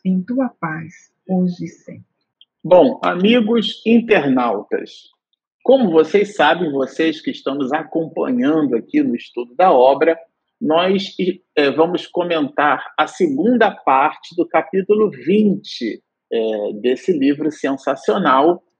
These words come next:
Speaker 2: Eh, nós, eh, dividimos, eh, o capítulo vinte em duas lives. Então, na live de número vinte e quatro, que foi a live anterior nossa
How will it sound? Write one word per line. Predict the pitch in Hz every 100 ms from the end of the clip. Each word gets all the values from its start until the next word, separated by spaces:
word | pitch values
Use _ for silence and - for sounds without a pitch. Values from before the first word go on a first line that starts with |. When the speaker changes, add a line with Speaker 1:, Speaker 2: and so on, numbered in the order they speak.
| _ _ _ _ _ -
Speaker 2:
Eh, | 107 107 107 104 -
nós, | 127 131 135 135 - - - _ _ _ _ _ _ _ _ -
eh, | 120
dividimos, | 123 156 196 143 139 226 190 131 - - - -
eh, | 123 -
o | 113
capítulo | 151 - 147 147 139
vinte | 143 175 -
em | 170
duas | 147 196 175
lives. | 123 117 104 101 107 120
Então, | 131 175 202
na | 202
live | 165 156 143 143
de | 135
número | 156 156 127
vinte | 175 196 -
e | -
quatro, | 147 147 165 - 113
que | -
foi | 139 131
a |
live | 120 120 120 123
anterior | 123 135 120 117 123 120
nossa | 110 123 160 156 - 101